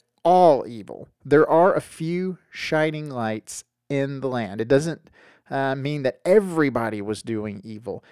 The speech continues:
and that everybody was unrighteous. Uh, as a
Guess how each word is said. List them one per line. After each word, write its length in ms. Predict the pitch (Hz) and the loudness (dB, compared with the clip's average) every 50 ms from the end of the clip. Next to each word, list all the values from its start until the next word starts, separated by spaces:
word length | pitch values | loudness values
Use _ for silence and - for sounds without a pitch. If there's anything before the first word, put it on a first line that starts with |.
| _ _ | _ _
and 160 | 120 120 113 | -10 -8 -6
that 220 | 117 113 110 _ _ _ - | -4 -6 -6 _ _ _ 4
everybody 1000 | 190 196 226 226 196 175 160 151 143 131 110 120 113 107 104 104 98 107 - _ _ _ - | 6 6 6 6 2 2 -2 -2 -2 -2 -2 -4 -6 -6 -6 -8 -10 -14 -16 _ _ _ -8
was 160 | - 120 107 | -6 -6 -4
unrighteous. 640 | 120 113 104 101 107 104 98 98 - - 113 - - _ _ _ _ _ _ - | -4 -6 -6 -6 -4 -6 -6 -6 -8 -10 -10 -10 -10 _ _ _ _ _ _ -8
Uh, 160 | 117 117 117 107 _ _ _ _ _ _ _ - | -6 -6 -6 -8 _ _ _ _ _ _ _ -4
as 240 | 143 147 147 139 151 | 0 0 0 2 0
a 160 | 147 131 120 | -2 -2 -4